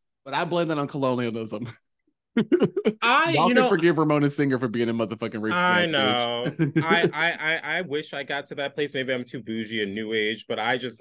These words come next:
Speaker 2: I, if I had my, li-, like, daughter, like, I have my cat allure, if I had my human being allure, I, I would not tolerate a house where, you know, for the, the, the things that our ancestors had to go through, I do not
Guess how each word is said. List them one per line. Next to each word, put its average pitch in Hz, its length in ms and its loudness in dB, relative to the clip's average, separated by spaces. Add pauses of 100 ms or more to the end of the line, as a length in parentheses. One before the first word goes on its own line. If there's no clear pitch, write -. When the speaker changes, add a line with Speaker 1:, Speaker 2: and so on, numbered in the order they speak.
Speaker 2:
I, 120 340 -2 (380)
if 120 140 -4
I 135 120 0
had 139 200 -2
my, 135 160 0
li-, 131 240 -4
like, 117 240 -6
daughter, 131 640 0
like, 127 140 -6
I 117 60 -4
have 113 120 -6
my 117 180 -2
cat 113 280 -6
allure, 113 380 -2
if 117 120 -4
I 117 80 -2
had 113 160 -6
my 110 140 -4
human 117 340 -6
being 113 220 -4
allure, 120 400 -4 (460)
I, 131 420 -2
I 127 320 -2 (120)
would 113 240 -8
not 123 300 -4
tolerate 113 480 -4
a 113 40 -4
house 98 460 -8
where, 98 460 -6 (1080)
you 123 180 -4
know, 104 280 -4
for 120 160 -16 (180)
the, 120 120 -12
the, 113 160 -14
the 113 140 -8
things 151 280 -6
that 123 140 -2
our 113 260 -4
ancestors 110 560 -6
had 107 80 -8
to 101 80 -6
go 104 200 -6
through, 104 180 -6
I 110 80 -2
do 101 220 -12
not 117 400 -2